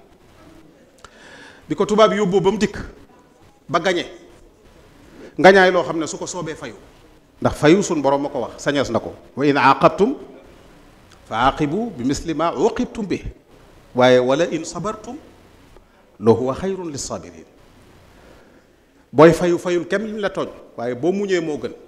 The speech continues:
"Wa jazaa'u sayyi'atin sayyi'atun misluha, fa man afa wa aslaha fa ajruhu ala Allah." Lu bon, lu ñaaw, lu ñaaw a koy fay,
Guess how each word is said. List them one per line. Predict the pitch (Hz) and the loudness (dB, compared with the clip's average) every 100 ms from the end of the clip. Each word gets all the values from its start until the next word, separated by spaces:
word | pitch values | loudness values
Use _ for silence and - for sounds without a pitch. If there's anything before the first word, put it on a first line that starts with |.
| - _ _ _ _ _ _ - | -20 _ _ _ _ _ _ -14
"Wa | 113 | -8
jazaa'u | 131 135 175 160 | -6 -2 -2 -2
sayyi'atin | 202 190 220 - 262 - - - - _ _ | 0 0 2 0 0 -8 -16 -20 -20 _ _
sayyi'atun | - 180 170 196 - - 214 196 - - | -4 0 2 2 -2 -4 -6 -12 -16 -6
misluha, | 208 233 214 165 123 - - - - - - - - | -4 -2 -2 -4 -4 -10 -16 -20 -20 -20 -20 -20 -6
fa | - | 0
man | 139 139 | 2 4
afa | 139 139 208 - - - | 2 2 0 -2 -12 -8
wa | 120 | -4
aslaha | 175 - 180 165 233 - | -4 -4 -4 -4 -6 -12
fa | - 160 | -8 -6
ajruhu | 143 156 139 165 - - - - - - | -4 -6 -6 -8 -12 -20 -20 -20 -20 -12
ala | 117 117 | -10 -8
Allah." | 92 - - _ _ - - - _ - _ _ _ | -12 -18 -20 _ _ -20 -20 -20 _ -20 _ _ _
Lu | 120 143 | -8 -6
bon, | 143 190 269 - - | -2 -2 -2 -14 -10
lu | 151 | -2
ñaaw, | 185 220 185 | 0 0 0
lu | |
ñaaw | 170 175 196 | -4 -4 -4
a | |
koy | 196 | -6
fay, | 175 165 95 | -6 -8 -8